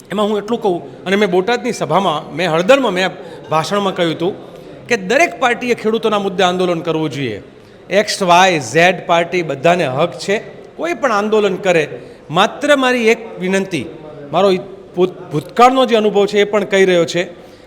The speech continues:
કે તમે ખેડૂતોના આંદોલન કરો ત્યારે ખેડૂતોના હાડકાં ભંગાવવાનો કાર્યક્રમ ન કરતા.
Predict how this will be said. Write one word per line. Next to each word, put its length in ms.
કે 100
તમે 580
ખેડૂતોના 760
આંદોલન 420
કરો 580
ત્યારે 280
ખેડૂતોના 1120
હાડકાં 540
ભંગાવવાનો 520
કાર્યક્રમ 640
ન 140
કરતા. 380